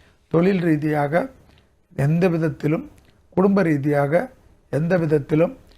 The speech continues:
உணர்ச்சி வசப்படுவது புரட்டாசி மாதத்தில் ஆகாது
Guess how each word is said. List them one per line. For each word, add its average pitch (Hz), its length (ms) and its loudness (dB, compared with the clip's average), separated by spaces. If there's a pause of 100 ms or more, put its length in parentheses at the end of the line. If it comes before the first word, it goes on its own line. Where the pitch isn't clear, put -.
(220)
உணர்ச்சி 185 380 0
வசப்படுவது 143 640 0 (500)
புரட்டாசி 160 500 0 (100)
மாதத்தில் 147 460 -2 (460)
ஆகாது 170 420 2